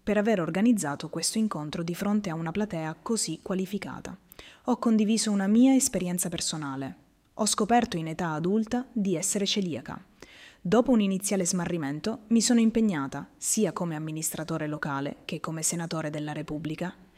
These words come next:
ad affrontare le criticità legate a questa problematica.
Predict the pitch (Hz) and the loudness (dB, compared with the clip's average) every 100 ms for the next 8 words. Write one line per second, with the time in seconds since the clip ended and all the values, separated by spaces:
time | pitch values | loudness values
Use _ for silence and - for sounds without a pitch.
0 | - - - 180 185 190 220 214 208 147 | -20 -20 -4 0 0 0 2 2 2 -2
1 | 147 156 160 - 202 196 - 170 147 - | -2 -4 -4 -2 -2 0 -4 -4 -6 -8
2 | - 202 190 160 156 156 170 - 151 143 | -4 -2 0 -2 -6 -8 -4 -4 -4 -6
3 | 147 139 127 127 - | -6 -6 -8 -10 -14